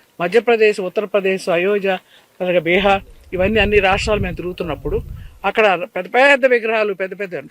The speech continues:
కాన్షీరామ్ దగ్గర నుంచి, మాయావతి గారి దగ్గర నుంచి, గా-, గాంధీ గారి దగ్గర నుంచి, అంబేద్కర్ గారి దగ్గర నుంచి ఆ విగ్రహాలు అక్కడక్కడ కనిపిస్తుండే అనమాట.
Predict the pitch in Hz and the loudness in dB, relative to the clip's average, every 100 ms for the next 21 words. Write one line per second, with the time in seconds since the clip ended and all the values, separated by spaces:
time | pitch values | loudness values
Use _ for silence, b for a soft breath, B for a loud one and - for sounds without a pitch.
0 | - 175 190 202 165 156 156 165 196 170 | -12 -10 -8 -8 -6 -8 -8 -10 -10 -6
1 | 151 156 160 147 143 151 165 185 160 139 | -4 -4 -8 -10 -8 -10 -10 -10 -6 -4
2 | 139 - B B - 170 170 175 160 151 | -4 -10 B B -6 -4 -4 -2 -2 -2
3 | 156 160 190 190 160 170 156 151 147 131 | -4 -4 -4 -2 -2 -2 -4 -6 -6 -6
4 | 147 175 196 180 165 170 185 160 156 180 | -10 -10 -10 -6 -6 -4 -4 -4 -4 -4
5 | 196 202 - b b - 208 202 170 160 | -2 -2 -4 b b -2 0 0 -6 -6
6 | 131 135 123 117 | -10 -12 -12 -14